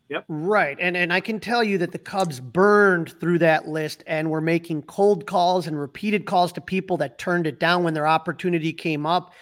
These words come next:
Speaker 2: So, you know, I think it just makes sense that that list is now gone, and so you too can now become a Cubs season ticket holder.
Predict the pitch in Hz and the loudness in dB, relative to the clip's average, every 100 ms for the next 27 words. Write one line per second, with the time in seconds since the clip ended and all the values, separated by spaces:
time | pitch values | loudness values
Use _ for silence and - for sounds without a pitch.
0 | - - - - 196 170 165 165 160 190 | -20 -20 -20 -4 2 4 4 0 -4 0
1 | 185 175 165 170 208 208 180 - 185 185 | 0 2 0 0 -2 -2 -4 2 2 2
2 | 175 160 - - 165 156 - 160 156 151 | -2 -4 -4 -4 -2 -4 -6 -2 0 0
3 | 156 160 165 160 170 151 156 160 156 160 | -2 0 0 0 -2 -4 2 2 2 0
4 | 151 151 151 147 - - - 160 - 160 | 0 0 0 -4 -12 -16 -6 -4 0 2
5 | 135 262 269 - 302 226 156 196 220 208 | 8 8 8 8 8 8 4 2 4 2
6 | 185 220 202 208 196 190 214 214 175 - | 0 0 2 2 0 2 4 4 0 -2
7 | 220 185 202 196 208 208 196 202 208 202 | -2 0 -2 -2 -2 0 2 2 2 0